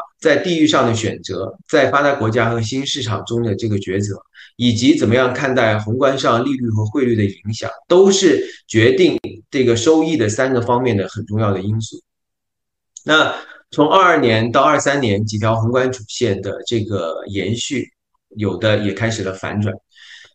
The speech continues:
过去的这一年，主线主要是三条：第一个是美国以美联储为代表的这个全球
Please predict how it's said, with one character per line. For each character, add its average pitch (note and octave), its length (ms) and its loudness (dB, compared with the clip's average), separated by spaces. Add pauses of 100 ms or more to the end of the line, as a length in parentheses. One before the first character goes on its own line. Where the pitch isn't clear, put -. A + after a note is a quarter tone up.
过 G#3 160 4
去 G3+ 160 2
的 C3 600 4
这 E3 160 4
一 D3 80 6
年， A2 360 0
主 A#2 180 -2
线 D#3+ 240 4
主 A2+ 100 -2
要 G#2+ 180 2
是 A2+ 300 -2
三 B2+ 280 -2 (120)
条： G2+ 160 -6 (140)
第 D#3 100 0
一 D3+ 80 6
个 D3 100 6
是 C#3 200 -2
美 G#2+ 220 -4
国 G#2 300 2 (240)
以 A2 160 -4
美 G#2+ 140 2
联 A2+ 180 4
储 G2+ 260 -2
为 G#2 380 -2
代 D#3+ 200 4
表 F#2 280 -4
的 F#2+ 100 -12
这 G#2+ 180 -4
个 F#2+ 100 -4
全 F#2+ 280 -6
球 G#2+ 340 -4